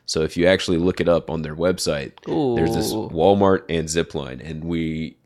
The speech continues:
Speaker 1: you know, they launch drones and make
Speaker 2: That might be a
Speaker 1: Yeah.
Speaker 2: game changer, actually.
Speaker 1: Oh,
Speaker 2: That's a
Speaker 1: it's
Speaker 2: huge disruption.
Speaker 1: Yeah, it's a huge, oh, because it eliminates nearly ninety-eight percent of all the carbon in the last mile.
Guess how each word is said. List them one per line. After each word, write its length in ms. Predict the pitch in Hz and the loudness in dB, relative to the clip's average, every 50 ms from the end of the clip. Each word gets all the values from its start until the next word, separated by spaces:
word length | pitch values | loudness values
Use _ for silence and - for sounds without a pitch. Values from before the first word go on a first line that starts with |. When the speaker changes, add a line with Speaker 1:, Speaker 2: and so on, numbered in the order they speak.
| _ _ - | _ _ -10
Speaker 1:
you 140 | 87 80 76 | -8 -8 -6
know, 200 | 76 62 - - _ _ _ _ | -6 -10 -12 -14 _ _ _ _
they 160 | - 85 87 85 | -4 -2 -2 0
launch 360 | 85 87 90 92 90 - - | 2 2 0 0 0 -2 -6
drones 560 | - 92 90 90 85 80 80 78 82 80 - | -2 0 2 2 2 0 -2 -4 -6 -8 -10
and 340 | - - 78 78 78 78 82 | -10 -10 -10 -10 -10 -10 -8
make 260 | 82 76 73 - - - | -8 -8 -8 -8 -2 0
Speaker 2:
That 200 | 135 143 185 - | 2 2 2 2
might 280 | 190 196 196 196 - - _ _ _ _ _ _ _ 139 | 0 0 0 0 -2 -6 _ _ _ _ _ _ _ 0
be 100 | 147 143 | 4 4
a 40 | 139 | 4
Speaker 1:
Yeah. 20 | |
Speaker 2:
game 220 | 120 135 151 156 147 | 4 4 4 2 4
changer, 320 | - 131 113 107 110 110 | 2 0 -2 -2 -2 -2
actually. 360 | 107 107 104 - 110 107 104 | -4 -4 -4 -6 -8 -2 2
Speaker 1:
Oh, 80 | 101 104 | 4 6
Speaker 2:
That's 140 | 123 156 - | 6 6 4
a 40 | 160 | 2
Speaker 1:
it's 100 | 123 - | 2 2
Speaker 2:
huge 380 | - 165 180 190 165 - - | 4 4 4 4 4 2 4
disruption. 600 | - 120 - - 113 110 110 - - - 113 107 107 | 2 2 2 2 -2 -2 -2 -4 -6 -10 -10 -4 0
Speaker 1:
Yeah, 160 | 95 104 95 | 2 4 4
it's 160 | 82 80 - 92 | 4 2 -2 -10
a 20 | |
huge, 340 | - - 104 90 - - 85 | -8 -6 -6 -6 -4 -2 0
oh, 120 | 85 82 | 0 0
because 400 | 71 - 92 - 107 90 82 - - | 0 -4 -4 -2 -2 -2 -2 -4 -4
it 220 | 85 87 82 - | -4 -4 -4 -4
eliminates 540 | - 87 90 98 98 98 92 92 90 - - | -4 -2 0 2 4 4 4 4 2 0 -2
nearly 420 | 92 90 90 90 90 87 87 85 82 | -4 -2 -2 0 0 0 -2 -2 -2
ninety-eight 800 | 85 87 85 82 85 87 87 87 85 82 80 85 85 - - | -4 -2 -2 0 0 0 0 0 -2 0 0 -2 -2 -4 -6
percent 240 | 92 - - 90 85 | -12 -6 -6 -4 -4
of 80 | 78 76 | -4 -4
all 180 | 78 82 82 | -4 -4 -4
the 80 | 80 - | -4 -4
carbon 320 | - - 80 80 82 80 | -4 -4 -4 -4 -4 -6
in 60 | 80 | -8
the 60 | 80 78 | -6 -6
last 300 | 80 76 78 80 - - | -6 -6 -6 -6 -8 -8
mile. 420 | 78 76 73 69 71 82 87 - | -10 -10 -10 -10 -12 -14 -14 -16